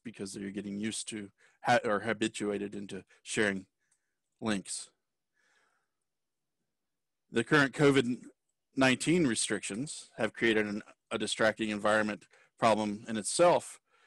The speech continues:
for parents. For parents, they're working at home now, and then their children are, wor-, are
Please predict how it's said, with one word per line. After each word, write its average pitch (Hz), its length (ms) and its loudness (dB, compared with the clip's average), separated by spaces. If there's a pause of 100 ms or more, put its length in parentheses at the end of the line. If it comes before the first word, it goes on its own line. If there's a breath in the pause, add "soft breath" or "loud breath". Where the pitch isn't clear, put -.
(220 soft breath)
for 120 120 -2
parents. 117 540 2 (160)
For 117 120 -2
parents, 131 440 2
they're 117 120 0
working 120 300 -2
at 117 120 -2
home 120 220 0
now, 113 380 2 (420 soft breath)
and 110 160 0
then 107 280 -4
their 110 120 0
children 135 460 2
are, 110 80 -2
wor-, 113 240 -2
are 107 300 2